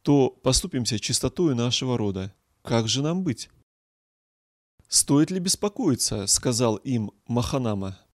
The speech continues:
«У меня же есть дочь Васабхакхатия от рабыни Нагамунды.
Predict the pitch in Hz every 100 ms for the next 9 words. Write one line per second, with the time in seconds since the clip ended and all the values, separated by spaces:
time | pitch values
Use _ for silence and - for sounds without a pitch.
0 | _ _ _ _ - 135 147 180 160 156
1 | 160 151 175 156 180 - - - _ _
2 | _ _ _ - 123 113 143 147 - 147
3 | 143 120 117 147 143 139 - - - -
4 | 135 131 127 - 139 107 92 - _ _
5 | _ _ _ _ - 123 151 123 117 190
6 | 175 101 92 _ - 117 135 139 135 113
7 | 127 135 127 123 143 113 107 113 85